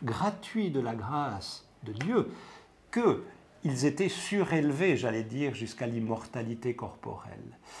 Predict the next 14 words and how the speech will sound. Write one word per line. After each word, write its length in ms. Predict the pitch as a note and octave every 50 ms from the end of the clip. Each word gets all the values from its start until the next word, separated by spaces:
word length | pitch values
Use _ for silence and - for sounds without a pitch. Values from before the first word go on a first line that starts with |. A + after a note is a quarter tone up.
| - - - -
Et 80 | - C#3+
que 160 | - A3+ A#3
finalement, 520 | A3+ - G3+ E3 D3+ C#3+ D3 E3 G#3 A3+
le 160 | G#3+ F3 C#3+ C3
péché, 560 | - C#3 B2 - - - G3 G#3+ A#3 A3 - - - - - -
c'est 140 | - - E3
pas 120 | D#3+ - G3+
le 80 | F#3
péché 380 | G3 F#3 F3 - - G3 G3+ G3
qui 100 | - D3
a 80 | A#2+
introduit 440 | A2+ A2+ - - B2 A#2 A2+ B2 B2+
la 140 | A2+ G#2+ G2
mort 640 | G#2 A#2+ C#3 D3 D3 C3+ B2 A2+ G#2+ F#2+ F2+ -